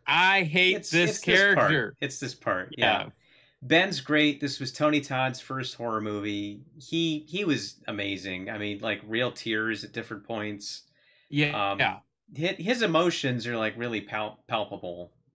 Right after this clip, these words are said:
Speaker 2: Um, I love that. You know, some people harp on the, him yelling at Cooper and everything. It's, I don't know, it works. Like, the, it, it's that, but it's more intense. It's the original movie,
Speaker 1: Right.
Speaker 2: but it's, it's more intense. And, um,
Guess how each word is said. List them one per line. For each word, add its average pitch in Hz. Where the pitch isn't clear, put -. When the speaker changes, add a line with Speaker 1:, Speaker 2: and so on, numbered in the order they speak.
Speaker 2:
Um, 98
I 135
love 120
that. 104
You 160
know, 156
some 175
people 160
harp 135
on 120
the, 104
him 127
yelling 110
at 98
Cooper 104
and 101
everything. 101
It's, 98
I 139
don't 101
know, 98
it 101
works. 101
Like, 104
the, 104
it, -
it's 185
that, 170
but 151
it's 135
more 127
intense. 95
It's -
the 135
original 123
movie, 127
Speaker 1:
Right. -
Speaker 2:
but 92
it's, -
it's -
more 98
intense. 82
And, 87
um, 85